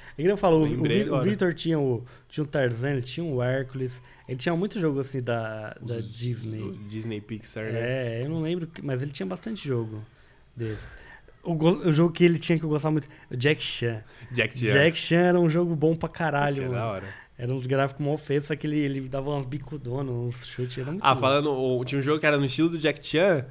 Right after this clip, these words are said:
Speaker 2: que era o Yu-Ten Clan, do, do
Speaker 1: Ah,
Speaker 2: Yu-Ten
Speaker 1: pode
Speaker 2: Clan
Speaker 1: crer,
Speaker 2: lá, o
Speaker 1: pode crer.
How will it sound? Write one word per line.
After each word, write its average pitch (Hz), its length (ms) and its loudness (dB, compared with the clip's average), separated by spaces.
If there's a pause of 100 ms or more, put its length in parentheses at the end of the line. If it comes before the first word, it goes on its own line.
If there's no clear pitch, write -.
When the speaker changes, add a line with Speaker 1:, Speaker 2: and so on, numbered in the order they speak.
(240)
Speaker 2:
que - 80 2
era 127 220 6
o 139 500 4
Yu-Ten 139 520 2
Clan, 123 420 2 (300)
do, 113 120 -2
do - 20 4
Speaker 1:
Ah, 156 420 6
Speaker 2:
Yu-Ten 120 180 2
Speaker 1:
pode 135 140 2
Speaker 2:
Clan 117 160 2
Speaker 1:
crer, 113 120 2
Speaker 2:
lá, 117 240 6
o 104 100 2
Speaker 1:
pode 120 200 -4
crer. 117 300 -8